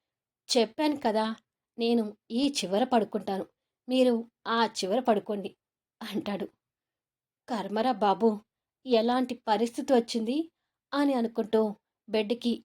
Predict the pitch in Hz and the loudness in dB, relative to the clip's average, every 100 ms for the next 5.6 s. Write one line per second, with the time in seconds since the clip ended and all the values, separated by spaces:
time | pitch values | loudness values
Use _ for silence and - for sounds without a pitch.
0 | - 196 - 220 214 185 - 302 339 _ | -10 -8 -4 -4 -4 -6 0 0 0 _
1 | _ _ 269 285 285 220 196 214 233 220 | _ _ -2 -2 0 -2 0 -2 -2 -2
2 | 196 208 240 330 - _ _ _ _ _ | -2 -2 0 0 -2 _ _ _ _ _
3 | 254 233 214 202 277 - _ _ _ _ | 2 2 2 0 -2 -6 _ _ _ _
4 | 240 254 233 214 220 220 233 226 - 190 | -2 0 2 0 -2 -2 -2 -2 -2 0
5 | 208 226 226 202 214 214 | 0 -2 -4 -4 -6 -6